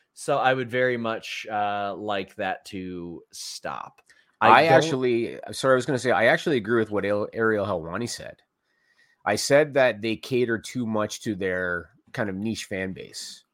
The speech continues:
Speaker 2: And the thing is, is, like, obviously they have a lot of good in-ring, in-ring wrestling. Most of the guys now can go.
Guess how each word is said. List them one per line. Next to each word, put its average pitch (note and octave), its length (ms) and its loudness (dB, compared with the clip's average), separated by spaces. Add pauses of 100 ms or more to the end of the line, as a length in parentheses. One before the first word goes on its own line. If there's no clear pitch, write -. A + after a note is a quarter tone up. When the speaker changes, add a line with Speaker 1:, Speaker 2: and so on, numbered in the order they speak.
(540)
Speaker 2:
And A2+ 200 2
the A2 60 0
thing C#3 260 4
is, C3 260 4
is, G2+ 120 -4
like, G2+ 180 2
obviously A#2 400 2
they G#2+ 80 4
have A2 80 2
a A2 60 2
lot G#2+ 160 4
of G2+ 60 -4
good G#2+ 160 0
in-ring, G2+ 440 -4
in-ring G#2+ 380 -4
wrestling. G2+ 420 -2 (420)
Most C#3+ 340 4
of F3+ 80 -2
the C#3+ 60 0
guys G#2+ 320 2
now G2 200 -2
can E2 240 -10
go. A2+ 380 -4